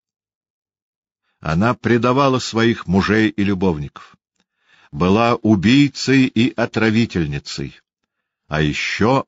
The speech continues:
агентом Ришелье. Но чаще всего ее называли просто миледи. Он вдруг прервал речь,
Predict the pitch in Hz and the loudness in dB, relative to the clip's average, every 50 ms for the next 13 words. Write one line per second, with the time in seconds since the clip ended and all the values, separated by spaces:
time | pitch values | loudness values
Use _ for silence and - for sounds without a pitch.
0 | _ _ - 98 85 71 82 107 123 117 110 - - 110 107 101 101 107 101 - | _ _ -4 -4 -2 0 0 0 0 -2 -4 -6 -6 -4 -2 -2 -2 -2 -2 -4
1 | - 98 95 87 80 78 69 - _ _ _ _ _ _ _ _ _ _ _ _ | -2 -2 0 0 0 0 -2 -4 _ _ _ _ _ _ _ _ _ _ _ _
2 | _ _ _ _ _ _ _ _ - 71 76 76 - - - 113 131 143 139 - | _ _ _ _ _ _ _ _ -10 -8 -6 -6 -6 -4 -4 -2 -2 -2 -2 -4
3 | - - - 131 - - - 117 113 117 120 120 120 - - _ _ _ _ _ | -4 -6 -6 -6 -6 -4 -4 -2 0 2 0 0 -2 -4 -10 _ _ _ _ _
4 | _ _ _ - 78 76 69 78 101 113 107 104 85 85 82 85 101 104 95 95 | _ _ _ -6 -4 -2 0 0 0 0 0 -2 -2 -2 -2 -2 0 0 0 -2
5 | - _ _ - - 76 87 101 - - - - - 190 180 87 85 80 82 73 | -4 _ _ -12 -4 -2 -2 -2 -2 -4 -8 -6 -4 -2 0 0 0 0 0 -2
6 | 69 62 65 - _ _ _ _ _ _ _ _ _ _ _ _ _ _ _ _ | -2 -4 -10 -18 _ _ _ _ _ _ _ _ _ _ _ _ _ _ _ _
7 | _ _ _ _ _ _ _ _ _ _ _ _ _ _ _ _ _ _ _ _ | _ _ _ _ _ _ _ _ _ _ _ _ _ _ _ _ _ _ _ _
8 | _ _ _ _ _ _ _ _ _ _ _ _ _ _ _ _ _ _ _ _ | _ _ _ _ _ _ _ _ _ _ _ _ _ _ _ _ _ _ _ _
9 | _ _ _ _ _ - 117 135 131 123 120 135 147 143 - - 104 117 120 117 | _ _ _ _ _ -2 -2 0 0 0 2 2 2 0 -2 -2 -2 0 0 0
10 | 113 113 107 104 101 90 87 90 90 87 - - - - | 0 0 2 2 2 2 2 2 2 0 -4 -10 -12 -14